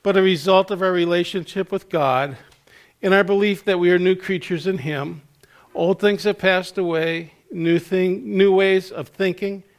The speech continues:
speaking, and acting have come because we have been raised with Christ into the newness of life. And I've kind of already described the problem with temptation, which James speaks about in verses one,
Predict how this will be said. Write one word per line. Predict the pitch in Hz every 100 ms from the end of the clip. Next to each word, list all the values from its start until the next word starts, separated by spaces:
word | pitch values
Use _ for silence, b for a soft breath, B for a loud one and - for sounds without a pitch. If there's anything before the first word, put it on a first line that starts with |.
| b
speaking, | - - 185 180 175 196
and | 175 170
acting | 160 139 127 139 123 113 _ _ _ b b b b -
have | 165 -
come | - 175 127 131 131 _ _ _ _ _ b b b b b
because | 156 - 185 175 143
we | 165 147
have | 151
been | 151 151
raised | 147 160 160 -
with | 160
Christ | - 165 143 135 -
into | 160 -
the | 151
newness | 139 135 127 -
of | 143
life. | 135 135 123 107 - _ _ _ _ _ _ b b b b b b b b b b b b b b b b b _
And | 214
I've | 208
kind | - 220
of | 226
already | 214 220
described | 190 180 - 226 208 170
the | 160
problem | - 214 226 226 202 185
with | 175 - -
temptation, | 170 143 - - 220 254 - 190 180
which | 170 - -
James | 196 175 180 180
speaks | - 220 180 -
about | 175 165 170
in | 151
verses | 170 170 - 170 139
one, | 156 170 165 160